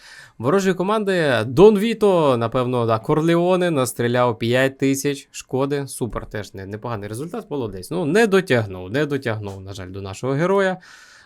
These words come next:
А могла б бути класна фінальна заруба. По сріблу пішов навіть в плюс.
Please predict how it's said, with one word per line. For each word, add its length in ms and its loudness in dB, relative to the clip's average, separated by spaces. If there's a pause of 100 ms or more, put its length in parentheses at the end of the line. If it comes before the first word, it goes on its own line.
А 140 -2
могла 380 -2
б 20 -6
бути 280 -6
класна 380 -4
фінальна 340 -6
заруба. 420 -4 (280)
По 120 0
сріблу 520 0
пішов 480 -4
навіть 280 -4
в 60 -18
плюс. 1000 -2